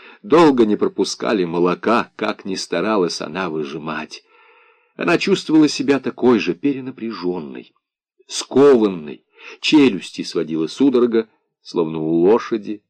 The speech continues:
которую расседлали и в поту оставили на ночь под ветром. Сидели молча.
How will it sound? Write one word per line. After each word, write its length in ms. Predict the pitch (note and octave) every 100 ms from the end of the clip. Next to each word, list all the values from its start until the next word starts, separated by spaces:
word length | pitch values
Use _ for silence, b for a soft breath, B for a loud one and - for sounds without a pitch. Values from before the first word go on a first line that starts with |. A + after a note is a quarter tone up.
| _ _ _
которую 460 | - - F2+ F2+ F2+
расседлали 920 | F#2+ - - G2+ F2 F2+ A2 A2 F2
и 300 | F2 - F#2
в 180 | D#2+ -
поту 680 | - E2 - A2+ C3+ C3 - _ _ _ _ _ _
оставили 800 | E2 E2+ - E2 F#2+ F2+ F2 F2
на 360 | E2 F#2+ G2
ночь 400 | F2 D#2 - -
под 200 | - C#2+
ветром. 640 | D2+ D2 D2+ D2 - - _ _ _ _ _ _ _ _ _ _ _ _ _ _
Сидели 580 | - D#2 E2+ G#2+ F2+ D2
молча. 640 | D2 D#2 D#2 C#2+ - -